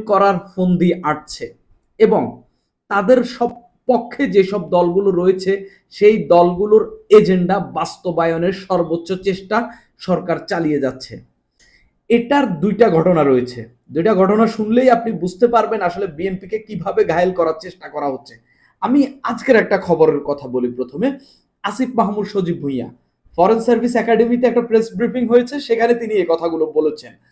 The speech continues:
তিনি বলেছেন স্থানীয় সরকার নির্বাচনের বিষয়টি জাতীয় ঐকমত্যের বিষয়। রাজনৈতিক দলগুলোর ঐকমত্য হলে স্থানীয় সরকার নির্বাচন জাতীয় নির্বাচনের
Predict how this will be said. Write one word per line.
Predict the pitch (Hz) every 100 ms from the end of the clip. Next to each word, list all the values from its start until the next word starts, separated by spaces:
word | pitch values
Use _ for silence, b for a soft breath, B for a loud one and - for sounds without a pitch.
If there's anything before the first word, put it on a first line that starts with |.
| _ _ _
তিনি | 214
বলেছেন | 240 202 247 - 185 180
স্থানীয় | - - 214 233 247
সরকার | 240 240 226 254
নির্বাচনের | 220 233 - 247 240 233 185
বিষয়টি | 160 220 269 - 196 240 B B _
জাতীয় | 123 175 190 220 220 - -
ঐকমত্যের | 285 254 196 185 - 147
বিষয়। | 135 143 123 85 - _ _ _ _
রাজনৈতিক | 143 202 190 254 247 185
দলগুলোর | 196 214 220 262 269 233 -
ঐকমত্য | 240 - 240 233 226 233
হলে | 202 262 175
স্থানীয় | 185 - - 196 220 220
সরকার | 208 196 190 220
নির্বাচন | 208 196 180 202 - 254 262 b b b -
জাতীয় | 120 190 208 214
নির্বাচনের | 185 180 170 180 185 196 220